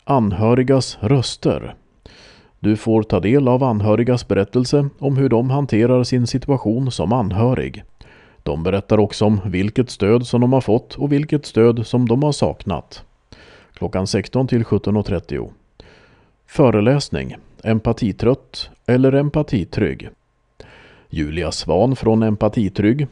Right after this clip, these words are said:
föreläser om hur du kan få större förståelse för hur du kan hjälpa dig själv att förebygga empatitrötthet och stärka din hälsa. Du får även ta del av praktiska fysiska övningar och andningstekniker.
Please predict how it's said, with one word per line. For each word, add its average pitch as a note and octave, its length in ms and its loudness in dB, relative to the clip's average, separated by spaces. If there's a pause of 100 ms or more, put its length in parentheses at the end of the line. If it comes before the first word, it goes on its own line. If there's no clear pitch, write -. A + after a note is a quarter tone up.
(260)
föreläser G#2+ 680 2
om B2 140 2
hur G#2 160 2
du A2 100 0
kan A#2 220 0
få G#2+ 140 0
större G#2 360 0
förståelse A#2+ 720 0 (260)
för D#3 160 2
hur A#2+ 160 6
du A#2+ 100 0
kan C3 240 -2
hjälpa G#2+ 400 2
dig A#2+ 160 4
själv G#2 340 2
att A2 160 0
förebygga A2+ 760 2
empatitrötthet B2 1120 -2
och - 460 -4
stärka E2 400 -2
din C3 160 -2
hälsa. E2+ 500 -2 (600)
Du E2 140 -6
får - 200 -4
även F2 260 -2
ta B2 120 2
del A2 260 2
av A#2 200 2
praktiska A#2+ 640 0
fysiska A2+ 500 -2
övningar A2+ 560 2
och C#3+ 200 0
andningstekniker. F2 1080 -4